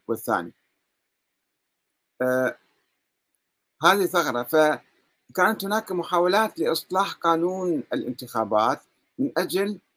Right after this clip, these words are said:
آه، بناء حياة ديمقراطية رشيدة، وصغروا الدوائر. قالوا حتى الناس في كل دائرة يعرفوا النائب ويتواصلوا معه و،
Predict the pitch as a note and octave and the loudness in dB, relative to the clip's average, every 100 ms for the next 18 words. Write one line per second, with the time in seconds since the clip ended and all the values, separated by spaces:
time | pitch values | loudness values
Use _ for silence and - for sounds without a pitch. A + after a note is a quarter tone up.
0 | _ _ _ _ _ - B2+ C3 B2 D#3 | _ _ _ _ _ -4 0 0 2 2
1 | F3+ C3 E3 D#3 D#3+ D#3+ - - B2 C#3 | 0 -2 -2 2 2 2 -4 -20 -6 -4
2 | C#3 C3 C3 C3 C#3+ D3 C3+ G#2+ - G2 | -2 -2 -2 -2 -2 0 0 -2 -6 -8
3 | F2+ E2+ - _ _ _ _ _ _ _ | -8 -10 -14 _ _ _ _ _ _ _
4 | _ _ _ _ - C3+ D#3 D#3 G#3+ E3+ | _ _ _ _ -4 2 2 2 -2 0
5 | E3 D3+ A#2 G2+ G#2 F#2+ F2+ F#2+ _ _ | 0 2 0 0 0 0 -2 -10 _ _
6 | - D3 C3 C#3 - C3+ B2 C#3 D3 - | -4 -4 -4 -8 -8 -6 -4 -2 -4 -6
7 | A#2 - D#3 C3 C#3 - B2 C3 - _ | -12 -8 -6 -2 -2 -2 -4 -4 -8 _
8 | _ _ - F#3+ G3+ E3+ D#3+ C#3+ A2+ B2 | _ _ -2 0 2 0 -2 -4 -2 0
9 | C3 - B2 A#2 A2 A#2 C3 D3 B2+ A#2+ | -2 -2 -2 -2 -2 -2 -2 -2 -4 -4
10 | A#2+ A2 A#2 A2+ A2 G#2+ | -4 -4 -4 -4 -4 -4